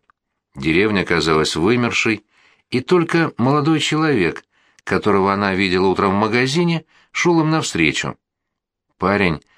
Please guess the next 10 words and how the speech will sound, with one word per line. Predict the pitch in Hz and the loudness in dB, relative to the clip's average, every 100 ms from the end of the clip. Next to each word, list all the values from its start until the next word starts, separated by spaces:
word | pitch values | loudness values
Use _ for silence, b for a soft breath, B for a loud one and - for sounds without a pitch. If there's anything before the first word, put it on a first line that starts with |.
| _ | _
равнодушно | - 90 98 90 - 90 | -2 0 2 0 0 -2
посмотрел, | 92 87 95 90 92 95 | -2 -2 0 0 0 -2
как | 87 87 | -2 -2
она | 87 | 0
открывает | 87 - 90 95 90 - | -2 0 0 2 0 -2
калитку, | 101 107 143 143 139 135 _ b b _ | -2 0 -2 -2 -4 -4 _ b b _
и | 110 | -4
также | 117 170 160 135 | -2 0 -2 0
равнодушно | 135 123 120 135 - 131 | -2 0 0 0 0 -2
отвернулся. | 123 131 117 85 76 - 73 | 0 0 2 0 -2 -4 -6